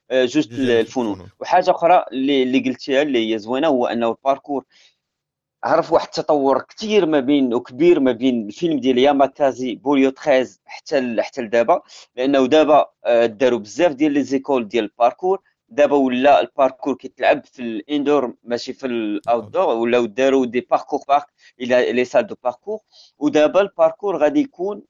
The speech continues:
Speaker 1: آه، في ال-، الاولمبياد من هنا ألفين وعشرين، آه، ألفين وأربعة وعشرين كنظن.
Speaker 2: باريس،
Speaker 1: انه
Speaker 2: كنظن.
Speaker 1: مقترح ديال الباركور، فوالا، وي.
Speaker 2: مزيان،
Speaker 1: يكون،
Speaker 2: مزيان.
Speaker 1: آه،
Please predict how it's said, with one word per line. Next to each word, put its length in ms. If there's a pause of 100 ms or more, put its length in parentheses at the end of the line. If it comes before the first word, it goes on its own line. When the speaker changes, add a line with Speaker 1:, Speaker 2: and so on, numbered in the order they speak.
(120)
Speaker 1:
آه، 400
في 240
ال-، 200
الاولمبياد 880
من 120
هنا 240
ألفين 260
وعشرين، 400
آه، 160
ألفين 340 (180)
وأربعة 440
وعشرين 300
كنظن. 340
Speaker 2:
باريس، 440
Speaker 1:
انه 140
Speaker 2:
كنظن. 220
Speaker 1:
مقترح 460
ديال 200
الباركور، 580
فوالا، 280
وي. 120 (100)
Speaker 2:
مزيان، 360
Speaker 1:
يكون، 300
Speaker 2:
مزيان. 200
Speaker 1:
آه، 80